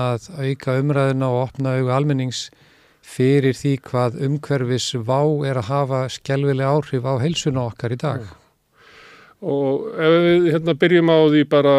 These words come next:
Speaker 2: eh, ef við byrjum á því hver staðan er núna, eh, ef við séum ekki að spá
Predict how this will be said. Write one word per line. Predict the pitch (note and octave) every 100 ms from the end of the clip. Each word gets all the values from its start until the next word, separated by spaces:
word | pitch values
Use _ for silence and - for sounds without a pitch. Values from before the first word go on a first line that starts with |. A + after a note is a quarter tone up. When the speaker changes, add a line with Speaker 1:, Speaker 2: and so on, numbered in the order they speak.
| C3+
Speaker 2:
eh, | C3 A#2 - - - G2+ G3 E3+ F#3 F#3 F3 E3+
ef | F3
við | C#3+
byrjum | E3 E3 E3
á |
því | D#3 D3+ D3+ D#3 D#3+
hver | D3+ -
staðan | F3+ E3+ D#3+ E3
er | D#3+
núna, | E3+ F#3+ C#3+ F#2+ D#2 -
eh, | D#3+ C#3 B2+ C3 C3+ C3+
ef | B2 E3+ B2+
við | -
séum | B2+
ekki | D#3+ - C#3+
að |
spá | -